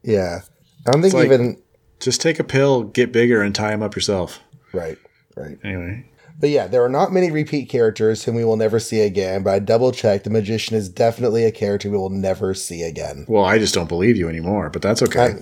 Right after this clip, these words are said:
Speaker 1: I, I, I have ruined my credibility. I
Speaker 2: Uh-huh.
Speaker 1: understand. All right, Tales of Suspense.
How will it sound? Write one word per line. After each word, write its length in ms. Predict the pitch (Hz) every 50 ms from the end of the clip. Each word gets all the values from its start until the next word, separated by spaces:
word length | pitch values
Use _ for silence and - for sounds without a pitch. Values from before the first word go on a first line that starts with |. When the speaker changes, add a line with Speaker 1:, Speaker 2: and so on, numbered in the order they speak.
| - _ _ _ _ _ _ -
Speaker 1:
I, 100 | 117 127
I, 260 | 127 127 92 98 113
I 40 | 120
have 160 | 123 117 101
ruined 320 | 101 107 113 113 123 120 113
my 120 | 110 107
credibility. 600 | 104 - 98 98 90 98 95 98 92 78 78 - - - - _ - -
I 40 |
Speaker 2:
Uh-huh. 160 | - - 104 107
Speaker 1:
understand. 480 | 104 101 98 95 104 104 90 85 82 - - - - _ _ _ _ -
All 80 | 117 120
right, 160 | 117 110 104
Tales 220 | - 143 139 127
of 60 | 131
Suspense. 640 | 120 120 120 - 143 139 156 175 - - - - -